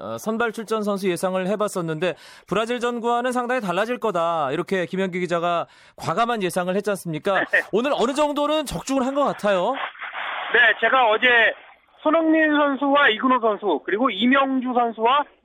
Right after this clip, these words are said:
Speaker 2: 골키퍼 김승규 선수, 이렇게 네 선수가 나올 것 같다, 선발로, 이렇게 예상을 했는데 반은 맞고 반은 틀렸습니다.
Speaker 1: 네.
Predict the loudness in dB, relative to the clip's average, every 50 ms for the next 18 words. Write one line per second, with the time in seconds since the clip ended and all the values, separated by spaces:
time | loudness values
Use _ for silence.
0 | _ _ _ -4 -4 -4 -2 -2 -4 -2 0 0 0 0 0 0 0 0 2 2
1 | 2 2 2 2 0 0 0 0 -2 -4 -2 -4 -2 0 2 2 2 2 2 0
2 | -2 -2 -4 -8 0 2 2 2 2 2 2 0 0 2 0 0 0 0 -2 0
3 | 0 -2 -2 -2 -6 -4 -2 0 0 2 0 0 -2 -2 -4 _ _ _ _ _
4 | -4 -4 -2 0 2 0 2 2 2 0 2 0 0 -2 -2 0 2 2 2 2
5 | 0 _ _ _ _ _ _ -20 -8 -2 -2 0 2 2 2 2 2 2 0 0
6 | 0 -4 -8 -2 0 -2 0 0 -4 -6 -4 -2 -2 -2 -2 -2 -4 -4 -2 0
7 | 0 0 0 0 0 -2 -6 -8 -10 -14